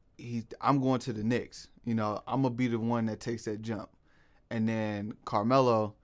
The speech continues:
"Oh, you know, just, you know, trade me to the Knicks, send me home." And they get there, they win, what was it, sixty games under, uh, or fifty-five games under, uh,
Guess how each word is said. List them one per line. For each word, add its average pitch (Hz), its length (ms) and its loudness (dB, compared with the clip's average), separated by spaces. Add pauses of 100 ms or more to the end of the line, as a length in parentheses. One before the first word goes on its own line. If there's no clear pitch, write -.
(220)
"Oh, 104 220 -2
you 104 120 -6
know, 101 140 -8
just, 110 220 -10
you 131 80 -4
know, 104 160 -8
trade 123 260 0
me 123 80 2
to 117 160 -6
the 101 60 -6
Knicks, 117 260 -2
send 113 160 -2
me 113 120 0
home." 117 360 -2 (480)
And 110 100 -8
they 110 80 -6
get 160 280 2
there, 127 320 4 (840)
they 117 140 2
win, 123 560 2 (400)
what 120 160 -2
was 104 100 -2
it, 104 60 -6
sixty 156 380 -4
games 160 500 -2 (120)
under, 135 420 0
uh, 131 360 0 (100)
or 120 180 0
fifty-five 143 540 -2
games 147 280 -2
under, 131 280 -2
uh, 123 380 0